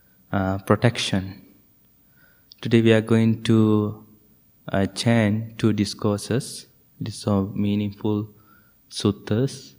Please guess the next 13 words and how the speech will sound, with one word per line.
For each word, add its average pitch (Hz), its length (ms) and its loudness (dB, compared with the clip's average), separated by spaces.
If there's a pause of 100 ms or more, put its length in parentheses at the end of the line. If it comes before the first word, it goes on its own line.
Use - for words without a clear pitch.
(1000)
and, 98 680 0 (680)
um, 92 640 -4 (240)
it, 120 160 4 (500)
it 123 140 6
is 120 260 2
including, 120 1000 4 (280)
um, 95 680 -2 (380)
mindfulness 107 1120 -2
practice, - 540 0 (380)
also 107 680 0 (460)
loving 107 320 4
kindness 101 540 0
thoughts. - 580 -2